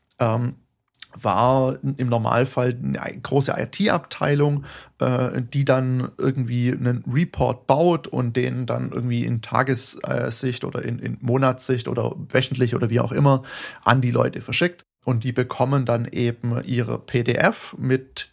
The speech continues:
die, genau diesen Daten und immer genau den gleichen Daten. Und, äh, da ist es dann oftmals halt auch so, dass man sich dann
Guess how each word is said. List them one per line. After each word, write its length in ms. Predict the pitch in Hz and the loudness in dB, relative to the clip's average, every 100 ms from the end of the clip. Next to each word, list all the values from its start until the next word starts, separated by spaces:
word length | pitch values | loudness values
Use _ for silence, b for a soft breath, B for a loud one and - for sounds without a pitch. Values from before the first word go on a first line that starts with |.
| - | -4
die, 160 | 139 | -2
genau 300 | 139 135 156 | 4 6 6
diesen 340 | 156 147 143 117 | 4 -4 -4 -4
Daten 400 | 131 151 - 131 | 0 -2 -2 -4
und 80 | |
immer 220 | - 135 131 | 0 0 0
genau 240 | 117 113 | -2 -4
den 100 | 113 | -4
gleichen 360 | 107 - - - | -6 -6 -8 -8
Daten. 320 | - - - - B B B | -10 -12 -14 -16 B B B
Und, 460 | - 123 113 120 - | -6 -4 -4 -6 -8
äh, 140 | - | -10
da 140 | - | -6
ist 160 | - 127 | -6 -6
es 120 | 120 | -6
dann 120 | 139 | -8
oftmals 460 | 139 120 - 120 120 | -4 -6 -2 -2 -2
halt 120 | 117 | -4
auch 140 | - 117 | -2 -4
so, 320 | - 156 160 B B B | 0 0 -2 B B B
dass 240 | 123 127 | -2 -2
man 100 | 131 | -2
sich 300 | 123 - 117 | -6 -6 -8
dann 360 | - 117 117 117 | -4 -2 -2 -6